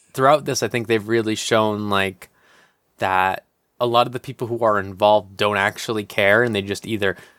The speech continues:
like, got into it just by who they knew, or, like, they just wanted to be into it for the money, or, like,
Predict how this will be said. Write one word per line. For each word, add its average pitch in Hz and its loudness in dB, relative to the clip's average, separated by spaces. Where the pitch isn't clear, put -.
like, 87 -8
got 104 2
into 117 -4
it 113 -2
just - -10
by 98 0
who 117 -8
they 95 -6
knew, 139 0
or, 95 -2
like, 90 -4
they 101 0
just 92 -12
wanted 101 -2
to 101 -8
be 113 -4
into 107 -4
it 92 -8
for 104 -2
the 85 -10
money, 139 -2
or, 92 0
like, 87 0